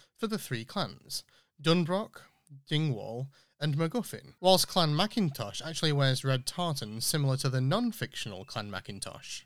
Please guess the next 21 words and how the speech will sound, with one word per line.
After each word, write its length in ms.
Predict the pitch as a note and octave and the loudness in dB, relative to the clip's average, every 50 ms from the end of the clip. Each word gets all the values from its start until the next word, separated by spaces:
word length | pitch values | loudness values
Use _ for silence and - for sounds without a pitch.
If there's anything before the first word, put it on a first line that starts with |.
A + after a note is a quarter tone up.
| _ - | _ -8
The 100 | D#3+ F3+ | -2 0
Walt 220 | G3+ G#3+ G3 D3+ | 2 2 2 2
Disney 280 | C#3 F#3 G3 G3+ F#3 D3 | 0 -2 0 0 0 0
Company 440 | C3+ B2+ A2 G#2+ G2+ A2 G#2+ A#2 B2+ | 0 -2 -6 -8 -8 -10 -10 -6 -4
actually 340 | D3 F#3 F#3 - - F3+ D#3+ | -4 -4 -4 -2 -2 0 0
registered 520 | C#3+ D#3 D3+ C3+ D3 C#3 C#3 - C3+ B2 A#2+ | 2 2 2 2 2 2 2 0 -2 -2 -2
the 80 | B2 | -4
Clan 380 | A#2+ - - C#3+ C3+ B2 A#2+ A2+ | -6 -2 0 2 2 2 2 2
Dunbroch 480 | C3+ C#3 C#3+ C#3 C3+ A#2 A2 - - | 2 4 4 4 4 2 -2 -8 -10
tartan 480 | - - C#3+ C#3+ C3+ C#3 - G#2 G2 G#2 | -4 0 2 2 2 2 -2 -6 -8 -8
with 140 | A2+ C3+ C#3 | -6 -6 -4
the 120 | C3+ C3 | -2 -2
official 440 | C3+ C3+ - - E3 C3+ - C#3+ C3 | -2 -2 -2 -4 -4 -2 -2 -2 0
Scottish 520 | C3 - - E3+ D#3+ C#3 - C#3+ C3+ - | 0 -2 -2 -2 -4 -4 -4 -4 -4 -2
Register 460 | - D3+ E3+ D#3 C#3+ C3 - - G2 G#2 | -2 -2 0 0 0 -2 -2 -4 -10 -10
of 80 | - | -8
Tartans 580 | - D#3 D#3+ D3+ C#3 - - - F2+ F#2+ - - - - - _ - | -6 -2 -2 -2 -2 -4 -10 -16 -16 -16 -16 -16 -18 -20 -20 _ -14
upon 300 | F3+ C#3+ - E3+ C#3 B2 | -8 0 2 4 4 4
the 80 | B2+ C#3 | 2 0
film's 340 | C#3 - G#2+ G2 G2+ G#2 | -2 -4 -6 -8 -10 -10
release. 580 | A2 G#2+ B2 C#3 B2+ - - - - - - | -10 -8 -6 -6 -6 -6 -8 -10 -8 -8 -10